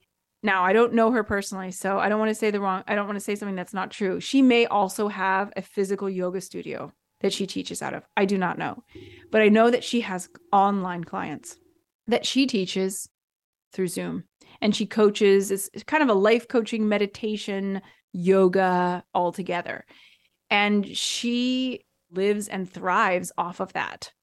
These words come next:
from what I can see. Um, that's something that I could never have done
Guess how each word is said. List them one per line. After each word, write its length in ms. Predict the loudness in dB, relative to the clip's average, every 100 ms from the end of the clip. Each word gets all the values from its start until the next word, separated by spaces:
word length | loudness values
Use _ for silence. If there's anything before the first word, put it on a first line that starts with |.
| _ _ _
from 140 | -6 -4
what 140 | -2
I 100 | -2
can 180 | -4 -6
see. 340 | -6 -8 -8 _ _ _ -20 -2
Um, 280 | 2 4 4
that's 220 | 2 2
something 200 | 2 4
that 140 | 2
I 100 | 0
could 160 | 0 0
never 180 | 0 0
have 160 | -4
done 300 | -6 -8 -10